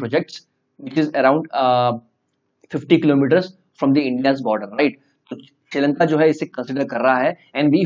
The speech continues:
hope एक positive news हमारे पास जल्दी आएगी। ठीक है, चलिए, और अभी कुछ समय पहले आप जानते हैं कि श्रीलंका ने जो आपका, ये एक news थी, ये भी copy कर लेते हैं यहाँ पर, कि श्रीलंका ने जो हमारा east container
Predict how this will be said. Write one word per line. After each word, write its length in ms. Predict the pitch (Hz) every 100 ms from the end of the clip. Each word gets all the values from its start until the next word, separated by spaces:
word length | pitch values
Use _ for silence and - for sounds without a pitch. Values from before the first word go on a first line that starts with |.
| 147
hope 320 | 180 185 _ -
एक 160 | 151 151
positive 340 | 143 127 175 139
news 300 | 143 156 - _ 127
हमारे 240 | 135 135
पास 340 | 127 135 - _
जल्दी 300 | 123 117 101
आएगी। 260 | 98 - 185 _ _ _ _ _ _ _ _
ठीक 240 | - 160 147
है, 80 | 143 _ _ _ _
चलिए, 280 | 160 131 123 - - _ _ _ _ _ _ _ -
और 100 | 156
अभी 240 | 143 190
कुछ 260 | 185 185 190
समय 140 | 175
पहले 220 | 170 160
आप 80 | 165
जानते 320 | 147 147 147
हैं 40 | 160
कि 80 | 170
श्रीलंका 440 | 147 135 135 151
ने 100 | 151
जो 100 | 147
आपका, 420 | 139 - - - _ _ 135
ये 240 | 123 131
एक 60 | 123
news 220 | 127 139 143
थी, 60 | 147
ये 180 | 143 131
भी 80 |
copy 220 | 131 - 127
कर 80 |
लेते 220 | 117 117 123
हैं 60 |
यहाँ 100 | 113
पर, 100 | 139 - - - _ -
कि 80 | 139
श्रीलंका 420 | 139 135 143 156
ने 100 | 156
जो 100 | 156
हमारा 220 | 147 151 - 175
east 340 | 175 - - _ _ _ _
container 420 | 131 135 151 160